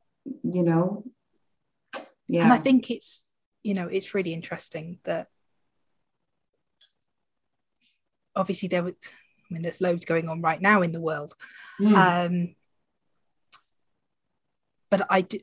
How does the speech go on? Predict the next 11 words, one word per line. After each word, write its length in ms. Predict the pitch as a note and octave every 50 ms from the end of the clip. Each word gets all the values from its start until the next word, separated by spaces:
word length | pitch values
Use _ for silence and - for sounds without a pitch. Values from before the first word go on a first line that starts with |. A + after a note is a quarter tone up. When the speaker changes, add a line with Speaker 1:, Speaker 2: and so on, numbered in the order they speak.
| -
Speaker 2:
I 100 | G3+ F#3
have 320 | F#3 - - G#3+ G#3+ - G3+
always 260 | F#3+ F3+ F3 F3 -
remembered 440 | F3 F3 F3+ E3+ E3+ F3 F3 E3+ -
that, 100 | - - _ -
that 120 | F#3 - -
I'm, 320 | F#3 F3+ F3+ F3 F3 F3 - _ _
you 120 | - F#3+
know, 140 | F#3+ F#3+ G3
on 100 | F#3+ F#3+
my 160 | F#3+ F#3 F3+